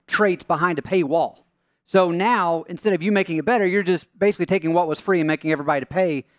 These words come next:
to have it, while also having certain things decline. Uh, I don't like the X remodel.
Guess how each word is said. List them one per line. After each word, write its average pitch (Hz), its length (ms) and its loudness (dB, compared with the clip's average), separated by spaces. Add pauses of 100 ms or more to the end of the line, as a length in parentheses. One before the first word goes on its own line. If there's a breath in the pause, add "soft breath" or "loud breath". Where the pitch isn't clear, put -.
(140)
to 156 80 0
have 175 280 0
it, 147 100 -6 (280 soft breath)
while 170 160 2
also 185 420 0
having 156 360 -2
certain 160 280 -4
things 151 220 -4
decline. 165 500 -4 (320 soft breath)
Uh, 151 300 0
I 165 100 -6
don't 202 220 -2
like 185 220 -2
the 160 180 0
X 160 220 -4
remodel. 151 580 -2